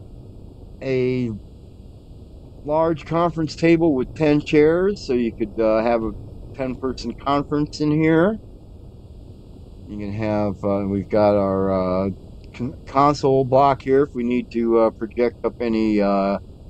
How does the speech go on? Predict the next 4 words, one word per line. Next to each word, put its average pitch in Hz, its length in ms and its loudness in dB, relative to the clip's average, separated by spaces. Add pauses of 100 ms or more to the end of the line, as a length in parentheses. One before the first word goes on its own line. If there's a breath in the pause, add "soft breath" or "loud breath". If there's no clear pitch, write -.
(480)
ship - 260 -2
blueprints 123 920 -2 (440)
or 110 160 -8
anything. 110 640 -4